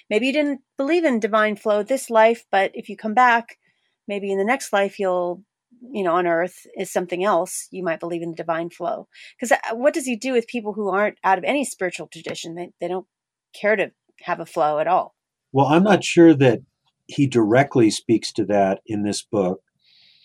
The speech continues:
Speaker 2: He might in his other books, but let's just talk about his metaphysics. He thinks that there's no distinction between God and the world. There's no sin in terms of a moral offense against an infinitely holy God.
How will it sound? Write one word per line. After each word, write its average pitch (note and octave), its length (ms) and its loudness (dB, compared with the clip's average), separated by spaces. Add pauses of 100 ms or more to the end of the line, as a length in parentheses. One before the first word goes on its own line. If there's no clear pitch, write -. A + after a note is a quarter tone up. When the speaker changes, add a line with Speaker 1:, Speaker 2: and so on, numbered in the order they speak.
(240)
Speaker 2:
He A2+ 140 -2
might A2+ 260 2
in G#2 120 0
his G2+ 180 -2
other G#2+ 220 2
books, G2+ 340 -2
but B2 180 2
let's C#3+ 280 0
just B2+ 320 0
talk A#2 200 2
about G#2+ 260 0
his G2+ 140 -4
metaphysics. G#2 680 -2
He A2+ 120 0
thinks A2+ 340 -6
that G2 220 0 (640)
there's A2 300 0
no A2 200 0
distinction G2+ 580 -2
between G2 360 -4
God G2 240 2
and F#2 100 -4
the F2+ 60 -4
world. G#2+ 300 0
There's F#2+ 200 -4
no G2+ 160 -4
sin A2+ 380 -4
in F#2+ 120 -4
terms G#2 340 -6
of G2 160 -4 (600)
a G#2 80 -4
moral A2 380 2
offense G#2+ 440 -4
against G2+ 500 -6
an G2 140 -4
infinitely F#2+ 420 -8
holy G2 280 -4
God. G#2+ 360 0